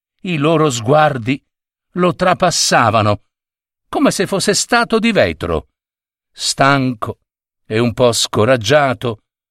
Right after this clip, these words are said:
Tonino rincasò. Sua madre era al balcone ad aspettarlo. «Sono qui, mamma!» gridò Tonino, ma essa non lo vide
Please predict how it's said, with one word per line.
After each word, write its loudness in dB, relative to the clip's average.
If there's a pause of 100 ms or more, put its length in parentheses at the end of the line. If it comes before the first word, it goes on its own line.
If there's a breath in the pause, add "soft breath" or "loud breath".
(240)
Tonino 0 (380)
rincasò. 0 (720)
Sua 0
madre 0
era 2
al 0
balcone 0
ad 2
aspettarlo. 0 (640)
«Sono 0
qui, -2 (580)
mamma!» 2 (420)
gridò 0
Tonino, 0 (680)
ma 0
essa -4 (300)
non 0
lo 2
vide -2